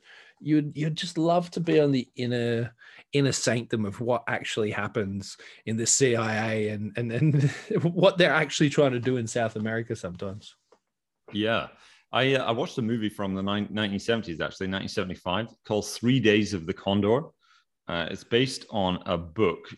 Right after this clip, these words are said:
Speaker 2: that was a bestseller at the time, and it was made into a Sky series much more recently that was just called Condor.
Speaker 1: Ooh.
Speaker 2: Uh, and the film is a lot better than, than the,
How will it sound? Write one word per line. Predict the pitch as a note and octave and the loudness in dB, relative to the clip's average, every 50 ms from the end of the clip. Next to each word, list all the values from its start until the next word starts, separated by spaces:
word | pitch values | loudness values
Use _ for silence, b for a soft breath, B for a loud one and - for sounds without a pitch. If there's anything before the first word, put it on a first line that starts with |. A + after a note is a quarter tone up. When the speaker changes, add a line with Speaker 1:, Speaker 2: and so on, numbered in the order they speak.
| _ - | _ -6
Speaker 2:
that | G2 E2+ | -4 -4
was | F2+ F2+ E2+ F#2 | -4 -4 -2 0
a | F2+ E2+ | 0 0
bestseller | D#2+ D2 F2+ - - F#2 E2+ D#2+ - | 0 -2 -4 -2 -2 -2 -4 -2 -4
at | - - | -6 -6
the | - | -6
time, | - F2 E2 D#2+ E2 E2 - - - | -4 -4 -4 -4 -4 -6 -8 -6 -4
and | F2 E2+ F2 | -2 -2 -2
it | F#2 F#2+ | -2 -2
was | F#2+ G2 F2 | -2 -2 0
made | E2+ G#2 A2+ B2+ C#3+ C#3 | 2 2 4 4 6 6
into | D3 B2+ - - G2 | 4 4 2 0 -2
a | F#2 | -2
Sky | F2+ - - - - G#2+ G#2 A2 A2+ A#2 A2 | -2 -4 -6 -2 0 2 4 4 4 4 2
series | G2 - - G2 F2 D2 C#2+ D2 D2 - - | 0 -2 -2 -4 -2 -2 -2 -4 -6 -6 -6
much | F#2+ E2+ - - | -6 -6 -6 -6
more | - F2 F2 | -6 -4 -2
recently | E2+ F#2 F2 - F#2 E2 D#2+ D#2+ | -2 -4 -4 -4 -8 -8 -8 -8
that | D2+ D#2+ | -8 -8
was | F2 - | -10 -8
just | - - F#2+ - - | -8 -8 -8 -8 -8
called | - - F#2+ F2+ E2+ - | -6 -4 -4 -4 -6 -8
Condor. | - - - D#2 D2+ C#2+ D#2 E2 - - _ b b b b b b | -10 -10 -8 -8 -8 -8 -8 -10 -12 -14 _ b b b b b b
Speaker 1:
Ooh. | - E3 - - | -12 -12 -8 -6
Speaker 2:
Uh, | - E2 D#2+ D#2+ D#2+ D#2+ D#2 - - - - | -2 0 0 2 2 0 0 -2 -6 -8 -4
and | - F#2+ F2+ F2 F2 F2 F#2 E2 | 0 2 2 4 4 2 2 0
the | G2+ | -2
film | - - B2+ G#2+ F#2 | 0 2 2 2 2
is | F2 D2+ | 0 -2
a | E2 E2 | -2 -2
lot | D#2+ - - | -2 -2 -2
better | D#2 D2 C#2+ C#2 C#2+ - _ | -2 -2 -2 -4 -6 -8 _
than, | - D#2 D2 D2 D2 - - | -6 -4 -4 -4 -6 -6 -6
than | E2 D#2 D2+ D2 C#2+ | -4 -4 -4 -4 -8
the, | D2+ | -10